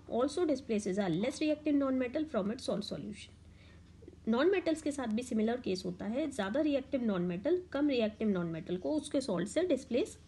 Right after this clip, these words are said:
कर देता है। अब हम discuss करेंगे कुछ chemical properties of metals and non-metals। Metals हमने देखा कि basic oxides बना रहे थे, जबकि नॉन मेटल्स आपकी acidic oxides बनाते हैं। Metals पानी के साथ react करके या steam के साथ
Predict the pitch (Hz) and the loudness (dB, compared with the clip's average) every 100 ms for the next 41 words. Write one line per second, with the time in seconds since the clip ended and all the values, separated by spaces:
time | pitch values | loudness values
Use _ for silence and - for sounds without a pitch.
0 | - - 190 180 - 180 185 208 - - | -8 -4 -2 -4 -8 -8 -8 -10 -16 -20
1 | - 277 302 320 285 - 311 - 262 277 | -4 2 4 4 0 -2 -2 2 2 2
2 | 349 339 - 233 190 202 262 262 - 262 | 0 -2 -2 -2 0 0 -2 -2 -4 -2
3 | 285 285 294 - 202 - 240 254 214 294 | 0 0 -2 -4 -8 -4 -6 -2 0 0
4 | 311 226 202 214 - - - - - - | 0 -2 -6 -12 -16 -20 -20 -20 -20 -20
5 | - - - - 240 277 320 311 311 294 | -20 -20 -20 -8 0 2 4 2 4 4
6 | 294 277 294 285 220 180 190 262 240 - | 4 0 0 0 2 2 0 -4 -4 -2
7 | 233 226 233 226 220 214 226 196 - 190 | -2 -2 -2 0 0 0 0 -2 0 0
8 | 185 190 180 240 302 226 208 349 359 - | 0 0 -2 -2 -2 -4 -2 -2 -2 -6
9 | - 208 226 202 190 185 - 165 - 170 | -6 -2 0 0 -2 -4 -6 -8 -4 -4
10 | 151 - 180 170 - - - - - - | -4 -8 -8 -8 -12 -20 -20 -20 -20 -12
11 | 226 254 285 302 277 - 254 262 269 269 | -4 -4 2 2 2 0 4 6 4 2
12 | 262 247 254 233 233 - 220 247 240 233 | 0 -2 -2 -2 -2 -2 -2 -2 -2 -2
13 | 220 233 226 233 226 | -4 -2 0 0 -4